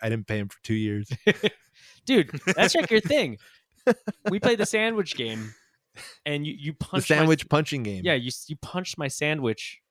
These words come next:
Speaker 2: after I punched yours. I had a right to, but you didn't have a right to punch my sandwich, and I said, "You owe me a sandwich," and you didn't pay me back for two years.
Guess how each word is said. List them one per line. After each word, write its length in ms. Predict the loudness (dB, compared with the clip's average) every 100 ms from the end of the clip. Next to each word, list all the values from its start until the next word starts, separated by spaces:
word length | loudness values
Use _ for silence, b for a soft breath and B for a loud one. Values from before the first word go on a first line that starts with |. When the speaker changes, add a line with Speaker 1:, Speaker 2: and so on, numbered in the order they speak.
| _ -2
Speaker 2:
after 200 | 0 0
I 40 |
punched 320 | -2 -6 0
yours. 340 | 0 0 -2 -2
I 120 | -2
had 120 | 0 -2
a 40 |
right 240 | -2 -6 -10
to, 220 | -14 -14 _ _ b b b _
but 100 | -2
you 120 | 2
didn't 140 | 2 0
have 80 | -4
a 40 |
right 180 | -4 -4
to 60 |
punch 220 | -8 -14 -14
my 80 |
sandwich, 460 | -8 -6 -6 -8 -12
and 100 | -12
I 40 |
said, 180 | -10 -6
"You 120 | -6
owe 40 | -6
me 100 | -8
a 40 |
sandwich," 420 | -6 -6 -6 -8 -10
and 120 | -8
you 60 | -8
didn't 140 | -8
pay 100 | -12
me 80 | -12
back 180 | -14 -16
for 60 | -18
two 120 | -14
years. 320 | -14 -14 -16